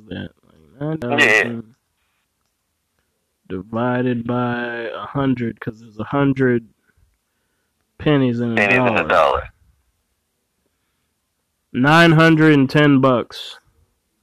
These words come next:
Speaker 2: Yeah, that's pretty good. That's a, that's a month's rent for me, man. Or a little less than that, but yeah. A little less than a month's rent, but that's still, you know, like,
Speaker 1: I thought your
Speaker 2: that's
Speaker 1: rent
Speaker 2: a
Speaker 1: was
Speaker 2: lot of bread,
Speaker 1: five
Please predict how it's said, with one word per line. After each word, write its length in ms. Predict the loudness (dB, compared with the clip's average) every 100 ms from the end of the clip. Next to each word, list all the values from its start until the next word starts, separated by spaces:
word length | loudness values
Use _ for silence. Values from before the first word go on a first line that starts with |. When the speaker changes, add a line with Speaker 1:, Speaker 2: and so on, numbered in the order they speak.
| _ _ _ -14 -12 -10 -14 _ _
Speaker 2:
Yeah, 340 | 0 4 6 6
that's 200 | 6 4
pretty 200 | 4 4 4
good. 300 | 6 6 6
That's 280 | 4 4 0
a, 80 | 4
that's 200 | 0 0
a 40 | 0
month's 320 | 4 4 4
rent 240 | 6 4 4
for 120 | 0 2
me, 140 | -2 0
man. 300 | 4 4 4 6
Or 80 | 4
a 40 | 4
little 180 | 0 4
less 160 | 4 4
than 120 | 0
that, 260 | 4 4 4 2
but 120 | -2 0
yeah. 180 | 0 0 -2 -8 _ _ _ _ _ -4
A 40 |
little 120 | 2
less 160 | 4 4 2
than 120 | -2
a 20 |
month's 240 | 0 0 0
rent, 220 | 0 -2 -6 -6
but 100 | -8 _ _ _ _ _ _ _ -20 -14 -12 -12 -16 _ _ _
that's 240 | -2 0
still, 220 | 0 2 2 0
you 120 | 0
know, 120 | 2 4
like, 220 | 2 0 -6 -8 -12 _ _ _ _ _ _ _ _ _ -20 _ _ _ -6
Speaker 1:
I 100 | -4
thought 280 | 2 2 6
your 120 | 6
Speaker 2:
that's 100 | 6
Speaker 1:
rent 140 | 6 6
Speaker 2:
a 20 |
Speaker 1:
was 80 | 8
Speaker 2:
lot 80 | 6
of 40 |
bread, 120 | 6
Speaker 1:
five 100 | 8